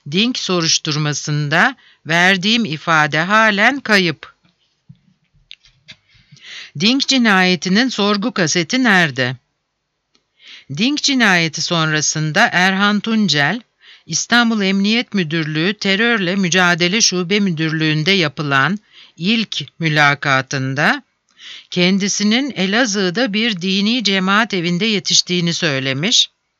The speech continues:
Fakat bu mülakat gizli kamera kaydı yapıldığı halde kayıt kaybedilmiş veya silinmişti. Bu durumda ortaya çıkmış şüphenin giderilmesi için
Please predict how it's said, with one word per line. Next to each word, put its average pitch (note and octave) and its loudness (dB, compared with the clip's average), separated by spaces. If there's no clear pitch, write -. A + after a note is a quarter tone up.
Fakat C4+ 0
bu A#3+ -2
mülakat E3+ 0
gizli G3 -2
kamera G#3 0
kaydı D#3+ 0
yapıldığı F#3 0
halde D#3+ 0
kayıt G#3+ 0
kaybedilmiş F3+ 0
veya G3 0
silinmişti. E3+ -2
Bu A3+ -2
durumda C4 2
ortaya G3 -2
çıkmış G3+ -4
şüphenin G3 -2
giderilmesi F#3 -2
için D#3+ -2